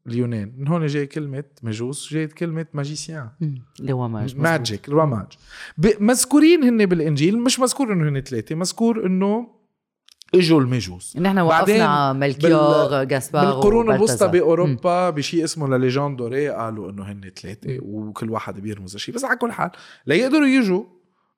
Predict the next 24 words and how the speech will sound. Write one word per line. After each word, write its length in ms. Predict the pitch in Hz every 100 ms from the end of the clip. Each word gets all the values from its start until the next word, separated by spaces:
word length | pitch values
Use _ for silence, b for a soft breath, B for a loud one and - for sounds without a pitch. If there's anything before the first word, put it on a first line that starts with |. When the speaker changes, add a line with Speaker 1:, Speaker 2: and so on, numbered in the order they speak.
| - 101 107 87
Speaker 1:
إذا 160 | 117 117
بدنا 180 | 120 123
نفترض 500 | 120 - 143 120 107
إنه، 540 | 92 110 104 95 92 -
آه، 40 |
آه، 540 | 92 87 87 92 -
آه، 240 | 92 87 -
أخدوا 300 | - 107 104
طريق، 320 | - 107 175
بده 140 | 202
يجوا 180 | 269 277
على 160 | 247 233
الجمال. 360 | 196 147 101 110 B B B
في 160 | 254
تقليد 640 | 269 254 - 220 262 277 180
موجود، 640 | 170 151 147 165 139 120 117 - -
آه، 520 | 107 101 98 95 170
إنه 420 | 180 175 175 180
واحد 580 | 190 139 180 269 277 220
من 60 | 196
الجبال 320 | 196 214 226
كان 180 | 214 180
كتير 220 | 220 202
تعبان، 600 | 196 175 151 131 107